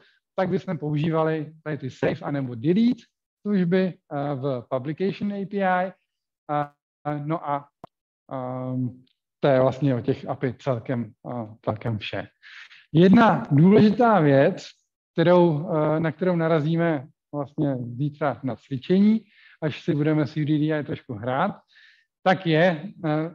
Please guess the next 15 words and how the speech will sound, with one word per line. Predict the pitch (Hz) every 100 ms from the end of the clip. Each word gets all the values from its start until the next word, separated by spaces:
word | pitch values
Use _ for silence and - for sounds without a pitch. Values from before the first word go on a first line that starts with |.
| -
to, | 156 175 165
jak | 170 165
se | 190
přidělují | - 170 156 175 180
klíče | - 156 143 180
těm | 175 170
jednotlivým | 165 165 170 180 147
věcem, | 143 165
které | 143 160 156
jsou | -
registrovány | 143 135 139 - 147 143 147 147
v | 139 -
tom | 147 135
katalogu. | 127 - 135 123 110 - _ _ _ _ _ -
A | 117 120 127